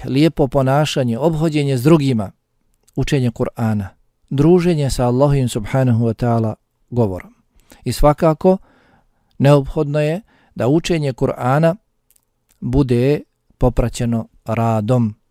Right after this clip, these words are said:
bude popraćeno radom, odnosno da se živi po onome što se uči, da djela prate riječi.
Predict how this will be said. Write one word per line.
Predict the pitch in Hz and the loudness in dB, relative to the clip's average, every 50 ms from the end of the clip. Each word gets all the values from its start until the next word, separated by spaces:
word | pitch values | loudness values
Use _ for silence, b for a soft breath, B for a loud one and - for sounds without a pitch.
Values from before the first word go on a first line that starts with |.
| _ _ _ _ _ - 147 | _ _ _ _ _ -4 -2
bude | 160 160 131 120 104 | 2 2 2 2 0
popraćeno | - - 127 - - 127 117 - 120 113 113 110 117 | 0 -4 -4 -2 -2 -2 -2 -2 -4 -2 -2 0 2
radom, | 135 147 151 151 139 139 131 120 | 2 2 2 2 0 -2 -4 -2
odnosno | 117 127 135 131 131 120 - - 120 | -4 -4 -4 -4 -6 -8 -8 -6 -6
da | 110 110 | -6 -4
se | 107 - 120 | -4 -4 -6
živi | 113 110 127 143 160 170 170 165 160 143 | -4 -4 -2 0 0 0 2 2 0 0
po | - - 113 | -2 -4 -6
onome | 117 117 135 139 135 127 123 123 120 | -6 -4 -4 -4 -4 -4 -4 -4 -6
što | - - - 120 | -6 -6 -6 -4
se | 117 - - 120 117 117 - _ | -4 -2 -2 -2 -4 -4 -6 _
uči, | - 123 113 - - 110 - - | -6 -6 -6 -4 -8 -10 -10 -6
da | 110 120 127 | -4 -2 -2
djela | 123 131 147 160 160 151 147 143 139 | 0 2 2 2 2 2 0 0 -4
prate | - _ - 127 120 - - 123 117 | -6 _ -4 -4 -4 -2 -4 -4 -4
riječi. | 107 101 98 98 92 - - 101 - | -4 -4 -6 -8 -8 -10 -14 -16 -16